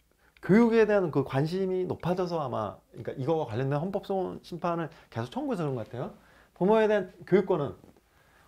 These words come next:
혼인과 가족 생활을 보장하는, 자, 자,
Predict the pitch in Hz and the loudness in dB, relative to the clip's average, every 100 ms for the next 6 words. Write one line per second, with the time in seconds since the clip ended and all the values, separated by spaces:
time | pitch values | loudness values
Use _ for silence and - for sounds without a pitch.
0 | - 247 247 - 147 208 208 208 214 208 | -4 2 2 2 2 0 0 -2 0 0
1 | 202 160 180 175 175 180 - 104 - _ | 0 0 0 -2 -4 -8 -16 -16 -16 _
2 | _ _ _ _ 107 110 | _ _ _ _ -10 -10